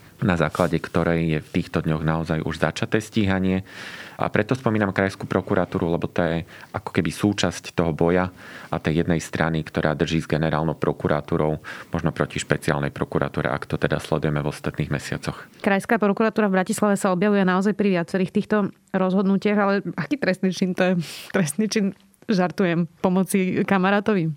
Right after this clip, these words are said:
Speaker 1: Tam je skôr v hre obvinenie niektorých zamestnancov Ministerstva práce.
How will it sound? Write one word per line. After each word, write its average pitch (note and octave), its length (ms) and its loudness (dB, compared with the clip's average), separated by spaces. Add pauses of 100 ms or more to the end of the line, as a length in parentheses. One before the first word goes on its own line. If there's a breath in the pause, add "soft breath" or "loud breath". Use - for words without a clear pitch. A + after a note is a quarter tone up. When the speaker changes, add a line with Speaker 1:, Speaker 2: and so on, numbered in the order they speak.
(400)
Speaker 1:
Tam A#2+ 240 2
je C3 80 0
skôr B2 640 0
v F2+ 160 0
hre G2+ 240 4
obvinenie G2+ 560 2
niektorých F2+ 400 0
zamestnancov F2 560 0
Ministerstva D#2+ 560 -4
práce. - 400 -4